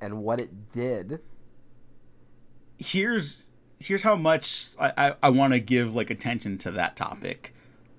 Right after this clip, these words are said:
Speaker 2: I hate Aaron Sorkin.
Speaker 1: Mm-hmm.
Speaker 2: The fact that his Desilu Productions film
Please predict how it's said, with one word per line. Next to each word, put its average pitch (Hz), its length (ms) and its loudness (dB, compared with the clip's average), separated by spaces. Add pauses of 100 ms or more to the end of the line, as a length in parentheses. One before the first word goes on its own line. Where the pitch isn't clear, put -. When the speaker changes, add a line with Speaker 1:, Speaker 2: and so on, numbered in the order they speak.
(140)
Speaker 2:
I 190 100 10
hate 160 380 6
Aaron 131 260 8
Sorkin. 175 640 0 (260)
Speaker 1:
Mm-hmm. 113 240 -8 (280)
Speaker 2:
The 143 100 4
fact 180 380 8
that 190 120 4
his 160 580 0 (1400)
Desilu 131 760 6
Productions 98 600 -2
film 95 340 -2